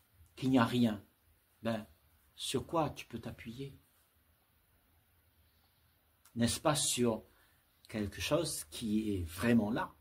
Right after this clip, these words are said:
Et ce qui est vraiment là, c'est rien. C'est la seule chose qui existe, les faits. Les faits, ce sont des choses qui sont arrivées, mais que tu ne peux pas transformer, que tu ne peux pas arranger,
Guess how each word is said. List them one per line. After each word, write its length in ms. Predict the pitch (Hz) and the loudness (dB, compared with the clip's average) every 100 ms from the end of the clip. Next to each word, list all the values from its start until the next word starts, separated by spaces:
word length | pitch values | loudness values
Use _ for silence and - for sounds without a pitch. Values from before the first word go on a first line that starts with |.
| _ _ _ _ _ _ | _ _ _ _ _ _
Et 100 | 139 | 0
ce 140 | 120 - | 0 -2
qui 200 | 143 110 | -2 -2
est 40 | |
vraiment 380 | 85 139 113 98 | 0 2 2 0
là, 160 | 107 - | -6 -6
c'est 280 | - - | -4 -4
rien. 340 | 98 104 143 156 - _ _ _ _ _ _ _ _ _ _ _ _ _ _ _ _ _ | -6 -8 -10 -12 -20 _ _ _ _ _ _ _ _ _ _ _ _ _ _ _ _ _
C'est 160 | - - | -4 -2
la 80 | 107 | 0
seule 420 | - 127 110 104 - _ _ _ | 0 2 0 -2 -10 _ _ _
chose 400 | - - 196 233 | -4 0 0 -2
qui 160 | - 110 | -8 -8
existe, 500 | 92 - - - - _ _ | -8 -8 -10 -14 -18 _ _
les 120 | 123 | -2
faits. 320 | 120 - 233 - _ _ _ _ _ - _ _ _ _ - - 117 | 0 0 -2 -6 _ _ _ _ _ -20 _ _ _ _ -20 -6 2
Les 120 | 135 | 4
faits, 380 | - 254 285 - - _ _ _ | 4 2 0 -8 -20 _ _ _
ce 180 | - - | -4 0
sont 180 | 165 | 2
des 100 | 131 | 2
choses 300 | 131 202 277 | 4 2 2
qui 120 | - 147 | -2 -2
sont 360 | - 143 139 | 0 0 2
arrivées, 600 | 127 123 139 117 147 - - _ _ _ _ _ | 0 2 2 2 0 -2 -14 _ _ _ _ _
mais 160 | 139 143 | 2 4
que 100 | 156 | 4
tu 220 | 156 175 | 4 2
ne 60 | 165 | 2
peux 180 | 147 143 | 0 2
pas 320 | 196 202 - | 2 2 -8
transformer, 720 | - 151 143 - 151 156 262 - | 0 2 2 4 4 4 2 0
que 120 | 143 | -4
tu 160 | - | 0
ne 60 | 160 | 2
peux 160 | 147 143 | 2 4
pas 140 | 165 | 6
arranger, 540 | 143 139 143 151 269 | 6 4 2 2 0